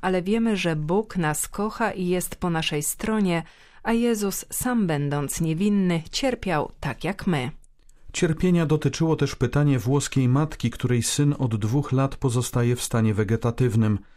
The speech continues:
Speaker 2: "Czy jego dusza go opuściła? Pozostaje ukryta, ale odczuwa waszą miłość", odpowiedział papież. Prześladowanych chrześcijan z Iraku zapewnił o codziennej modlitwie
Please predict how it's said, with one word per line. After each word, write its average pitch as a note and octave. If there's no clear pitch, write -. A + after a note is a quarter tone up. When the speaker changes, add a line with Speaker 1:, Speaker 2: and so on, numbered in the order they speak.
Speaker 2:
"Czy C#3
jego D#3
dusza C#3
go A#2+
opuściła? A#2
Pozostaje D#3
ukryta, D#3
ale D#3+
odczuwa B2
waszą A#2
miłość", B2
odpowiedział G#2+
papież. A2
Prześladowanych C3
chrześcijan C3
z G#2+
Iraku C3+
zapewnił C#3
o B2+
codziennej C#3
modlitwie B2+